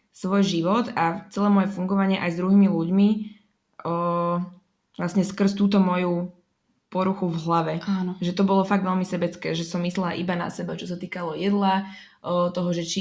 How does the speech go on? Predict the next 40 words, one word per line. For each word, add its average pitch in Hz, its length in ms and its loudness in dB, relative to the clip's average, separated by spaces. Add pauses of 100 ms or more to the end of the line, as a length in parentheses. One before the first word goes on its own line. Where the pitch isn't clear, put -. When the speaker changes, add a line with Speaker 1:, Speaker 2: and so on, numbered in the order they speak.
Speaker 1:
idem 185 220 0
von, 175 200 -2
kam 175 220 -4
idem, 175 280 -4
kam 180 200 -4
nejdem, 170 300 -4
proste 170 680 -4
som 175 360 -8
to 175 160 -4
nejak, 170 380 -6
všetko 202 260 -4
som 202 200 0
smerovala 185 500 0
vždy, 180 480 -4 (420)
o, 170 140 -6 (680)
okolo 180 600 -2
Speaker 2:
Toho 196 300 0
jedla. 190 420 4
Speaker 1:
toho 190 280 8
jedla 196 420 4
a - 100 6
Speaker 2:
Mhm. 214 100 6
Speaker 1:
okolo 190 200 2
toho, 185 200 0
čo 185 120 -4
mne 180 160 -2
išlo 180 240 -2
v 165 60 0
hlave, 165 260 2
hej. 180 240 2 (420)
A 180 140 0
vlastne 185 400 4
človek 190 340 0
má 190 180 4
potom 190 300 -6
až 180 160 -4
takú 180 300 -6
veľmi 185 260 0
skreslenú 175 880 -2
vidinu 175 640 0